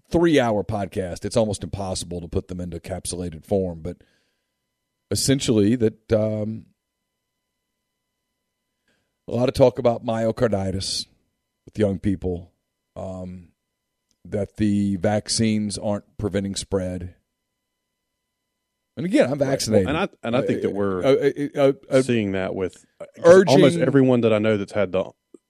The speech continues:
Speaker 2: new variant were,
Speaker 1: Yeah, they're
Speaker 2: were vaccinated.
Speaker 1: they're urging a, a certain degree of, of, uh, caution as it pertains to boosters, and really urging young people to be very careful about vaccines,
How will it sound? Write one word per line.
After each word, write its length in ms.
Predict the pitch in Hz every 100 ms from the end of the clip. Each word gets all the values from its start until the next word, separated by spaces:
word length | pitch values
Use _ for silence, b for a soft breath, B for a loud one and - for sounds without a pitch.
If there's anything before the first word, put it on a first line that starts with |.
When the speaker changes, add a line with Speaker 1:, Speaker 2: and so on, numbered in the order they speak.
| _
Speaker 2:
new 240 | 107 107
variant 420 | 92 98 101 90 - _ _
were, 400 | 104 92 85 82 -
Speaker 1:
Yeah, 220 | 92 90 85
they're 160 | -
Speaker 2:
were 100 | 95
vaccinated. 600 | 90 92 - 101 - - 117
Speaker 1:
they're 140 | 135
urging 460 | 143 139 131 120 120
a, 80 | 107 98 110
a 40 |
certain 380 | - 117 95 104
degree 380 | 92 95 95 92
of, 360 | 87 80 - _
of, 200 | 90 90
uh, 260 | 92 85 80 - _ _ _ -
caution 600 | - 98 101 104 98 113 -
as 120 | 85
it 80 | -
pertains 340 | - 98 90
to 80 | -
boosters, 580 | 82 92 - 98 104 - _ _ _ _ _ _ _ _ -
and 120 | 196
really 260 | 165 190
urging 440 | 180 127 143 160 143
young 260 | 123 151
people 300 | 175 143 143 135
to 100 | 135
be 100 | 135
very 220 | 131 135
careful 440 | - 123 139 143
about 300 | 131 135 131 - _ _ _ _ _ 117
vaccines, 680 | 120 123 - 156 110 95